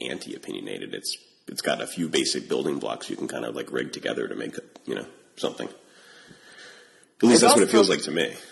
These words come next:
Speaker 2: Yeah. It's also interesting to be on the, the product that is actually known more than Rails is. <laughs> And it's interesting to see that as well. Like, people, I feel like there's more people out there that know what Basecamp is over what Rails is.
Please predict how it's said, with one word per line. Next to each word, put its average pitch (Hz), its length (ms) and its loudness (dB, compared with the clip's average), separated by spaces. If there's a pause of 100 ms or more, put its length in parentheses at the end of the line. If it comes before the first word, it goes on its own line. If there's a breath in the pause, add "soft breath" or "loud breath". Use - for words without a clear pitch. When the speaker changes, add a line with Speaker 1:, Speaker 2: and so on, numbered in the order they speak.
(100)
Speaker 2:
Yeah. 117 340 4 (120)
It's 180 180 2
also 269 240 6
interesting 196 380 0
to 147 40 -4
be 147 180 0
on 135 300 -2
the, 123 80 -4 (180)
the 135 80 -4
product 139 380 2
that 127 120 2
is 120 100 -2
actually 135 320 -6
known 123 440 -4
more 120 500 0
than 160 140 2
Rails 180 300 4
is. 233 260 -2 (140)
<laughs> 339 100 6 (840 loud breath)
And 143 440 4
it's 147 240 2
interesting 170 400 2
to 135 80 2
see 147 160 0
that 123 240 6
as 104 180 -4
well. 107 460 -2
Like, 135 260 6
people, 180 420 4 (840)
I 170 80 4
feel 208 160 6
like 170 200 8
there's 156 200 2
more 180 320 6
people 170 240 -2
out 147 180 4
there 147 120 2
that 120 180 2
know 127 160 -2
what 117 260 -4
Basecamp 120 420 -6
is 110 160 -6
over 110 280 -4
what - 260 -2
Rails 90 300 -4
is. - 280 -6